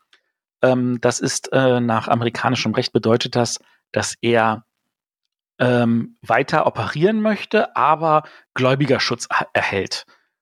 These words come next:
Und Chapter eleven heißt immer, man versucht dann trotzdem, das ganze Ruder rumzureißen. Das kommt halt ein Insolvenzverwalter dazu, der versucht, das alles abzuwenden. Man versucht, äh,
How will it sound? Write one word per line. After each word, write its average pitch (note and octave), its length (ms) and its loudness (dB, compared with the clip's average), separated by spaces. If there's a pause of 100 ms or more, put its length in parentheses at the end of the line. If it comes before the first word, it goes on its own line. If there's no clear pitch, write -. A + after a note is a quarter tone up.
(200)
Und A#2 400 0
Chapter C#3+ 280 0
eleven C3 340 2
heißt B2+ 200 -2
immer, B2+ 200 2
man A#2 200 0
versucht D3 420 -2
dann B2+ 120 2
trotzdem, C#3 400 -2
das A#2+ 120 2
ganze B2+ 260 0
Ruder C3+ 260 2
rumzureißen. G3+ 800 0
Das C3+ 160 -2
kommt C3+ 240 -2
halt B2 160 2
ein A2+ 140 0
Insolvenzverwalter C#3 640 2
dazu, C#3 340 0 (360)
der B2 80 0
versucht, B2+ 340 0
das A#2+ 100 2
alles A2+ 200 0
abzuwenden. C#3+ 720 0 (340)
Man A2 80 -4
versucht, A#2 380 0
äh, - 180 2